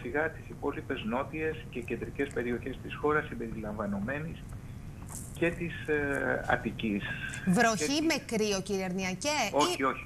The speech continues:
Speaker 2: όχι;
Speaker 1: Νοτιάδες, νοτιάδες.
Speaker 2: Νοτιάδες.
Speaker 1: Ήπιος θα είναι ο καιρός, όπως είπα.
Speaker 2: Μμμ.
Speaker 1: Οι άνεμοι θα γυρίσουν νοτιοανατολικοί, τέσσερα με πέντε.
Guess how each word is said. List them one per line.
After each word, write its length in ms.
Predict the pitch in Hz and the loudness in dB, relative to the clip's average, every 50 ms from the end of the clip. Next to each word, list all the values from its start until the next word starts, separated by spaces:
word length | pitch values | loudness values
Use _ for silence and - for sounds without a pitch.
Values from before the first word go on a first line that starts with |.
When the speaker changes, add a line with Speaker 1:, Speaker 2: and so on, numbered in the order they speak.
| 127 208 202 | -6 -4 -4
Speaker 2:
όχι; 240 | 175 - - - 156 135 | -4 -4 -6 -8 -2 0
Speaker 1:
Νοτιάδες, 800 | 135 143 143 - - 180 170 151 131 - 90 90 - - - - 127 | 0 0 0 2 4 4 6 6 4 2 -4 -10 -12 -14 -14 -10 -8
νοτιάδες. 460 | 135 135 - 185 180 160 147 - 95 | -8 -8 -4 0 2 2 2 2 0
Speaker 2:
Νοτιάδες. 220 | 180 151 139 156 - 165 190 | -4 -4 -6 -6 -4 -2 -2
Speaker 1:
Ήπιος 400 | 214 202 - 147 139 120 110 - - | -2 0 0 0 2 2 0 0 -2
θα 60 | 113 | -4
είναι 220 | 104 107 104 104 | -4 -2 -2 -2
ο 80 | 104 101 | -2 -4
καιρός, 340 | 101 110 104 104 107 104 - - | -4 -6 -4 -4 -4 -4 -4 -6
όπως 300 | 110 98 - - - - | -8 -8 -8 -10 -6 -4
είπα. 360 | 135 151 - - 185 190 - - - - - - - 190 202 190 180 | -4 -4 -2 -2 -4 -4 -6 -10 -12 -12 -12 -10 -6 -6 -4 -2 -2
Speaker 2:
Μμμ. 140 | 214 214 - | 0 2 4
Speaker 1:
Οι 40 | |
άνεμοι 280 | 170 175 170 165 156 151 | 4 4 4 2 0 -2
θα 100 | 147 147 | -2 -2
γυρίσουν 440 | 139 139 131 135 151 151 - 151 143 | -2 -2 0 -2 -2 -2 -4 -4 -4
νοτιοανατολικοί, 1120 | 139 127 104 120 123 117 117 107 104 110 101 101 101 92 - - 170 170 175 175 170 - - | -4 -2 0 0 2 2 2 0 0 -2 -4 -4 -6 -6 -4 -2 0 2 2 2 2 2 0
τέσσερα 360 | 147 139 139 - 139 127 120 | -2 -2 -2 -2 -4 -2 -2
με 180 | 113 110 104 101 - | -2 -2 -2 0 2
πέντε. 580 | 151 156 165 165 165 - 170 170 165 165 156 | 2 2 2 0 -2 -2 -2 -2 -2 -2 -4